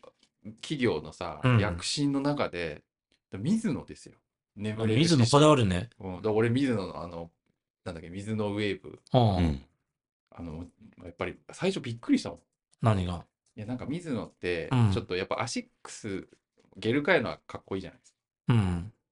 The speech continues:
Speaker 1: でもちょっとミズノの、水のウェーブってなと思って、
Speaker 2: うん。
Speaker 1: でもちょっとこう履いたら、
Speaker 2: うん。
Speaker 1: やっぱり履き心地がやっぱめっちゃ良くて。
Speaker 2: 普段履き。
Speaker 1: 普段履き。
Speaker 2: はい。
Speaker 1: もう、もういいなと思っ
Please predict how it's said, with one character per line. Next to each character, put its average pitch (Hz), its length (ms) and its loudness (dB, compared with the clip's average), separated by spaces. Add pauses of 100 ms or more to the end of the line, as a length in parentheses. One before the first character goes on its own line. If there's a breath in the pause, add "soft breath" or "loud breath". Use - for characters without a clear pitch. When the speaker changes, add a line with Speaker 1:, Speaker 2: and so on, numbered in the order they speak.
Speaker 1:
で - 80 -16
も 82 60 -14
ち - 40 -8
ょ 98 40 -8
っ - 20 -12
と 98 80 -18
ミ 214 120 -8
ズ 165 120 -8
ノ 127 120 -6
の、 98 200 -14
水 92 160 -14
の 131 180 -6
ウ 139 40 -8
ェ 160 120 -4
ー 151 40 -4
ブ 123 60 -8
っ 101 40 -8
て - 180 -14
な 90 180 -10
と 90 100 -20
思 85 160 -14
っ - 20 -16
て、 80 440 -14
Speaker 2:
う 117 40 6
ん。 90 360 -2 (560)
Speaker 1:
で 92 60 -18
も 78 100 -16
ち - 80 -16
ょ 98 40 -8
っ - 20 -10
と - 140 -14 (200)
こ - 100 -14
う 82 40 -14
履 127 180 -6
い 147 80 -4
た 147 140 -4
ら、 - 60 -10 (400)
Speaker 2:
う 127 60 2
ん。 95 300 0
Speaker 1:
や - 100 -20
っ - 80 -20
ぱ 101 80 -6
り - 60 -8
履 - 160 -20
き - 80 -6
心 180 200 -4
地 175 120 -6
が 151 60 0
や 113 60 -2
っ - 40 -16
ぱ - 80 -16
め 82 120 -12
っ 82 40 -18
ち 104 100 -6
ゃ 123 40 0
良 123 60 -2
く 117 120 -12
て。 - 260 -20 (420)
Speaker 2:
普 - 120 4
段 185 160 6
履 165 100 4
き。 135 240 -2 (160)
Speaker 1:
普 - 100 -8
段 110 140 2
履 95 160 -6
き。 - 180 -12
Speaker 2:
は 104 200 4
い。 80 120 -6 (440)
Speaker 1:
も 87 100 -12
う、 82 40 -12
も 71 220 -18 (1080)
う 87 80 -10
い 95 80 -4
い 90 40 -6
な 80 200 -12
と - 100 -20
思 - 80 -20
っ - 40 -20